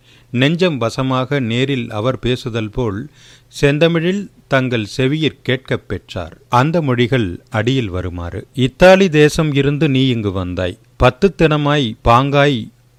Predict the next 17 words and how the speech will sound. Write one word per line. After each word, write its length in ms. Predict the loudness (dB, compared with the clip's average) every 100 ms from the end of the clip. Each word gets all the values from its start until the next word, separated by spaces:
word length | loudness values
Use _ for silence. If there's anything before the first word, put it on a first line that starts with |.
| _ -2
உணவுண்ண 800 | 2 2 0 0 -2 -4 -6 -12 _ _ _ 0
இவ்விடுதி 520 | 0 2 0 2 0
தன்னில் 380 | -2 -2 -4 -4
இருந்து 480 | -4 -2 -4 -4
வருகின்றாய். 580 | -6 -6 -8 -8 -8 -10 _ _ _ _ _ _ _ -4
எவ்வாறு 600 | -2 0 2 2 2 0
நான் 240 | -2 -2 -4
சகிப்பேன் 640 | -6 -6 -4 -2 -2 -8 -12
இந்த 360 | -6 -4 -2 -2
கருப்பன் 680 | -2 -2 -2 -2 -4 -4 -6
எனக்கெதிரே 640 | -6 -6 -4 -4 -2 -2
உட்கார்ந்திருப்பதனை?" 1120 | -4 -6 -4 -2 -2 -4 -6 -6 -6 -6 -8
என்றாய். 420 | -8 -12 -12 -12 -16 _ _
தனக்கெனவே 760 | -2 -2 -4 -4 -2 0 0 0
நல்லுணவு 640 | 0 -2 -2 -2 -4 -6
சாலை 440 | -6 -2 -2 -2 -4
ஒன்றுண்டாக்கி 880 | -6 -6 -8 -4 -4 -4 -6 -8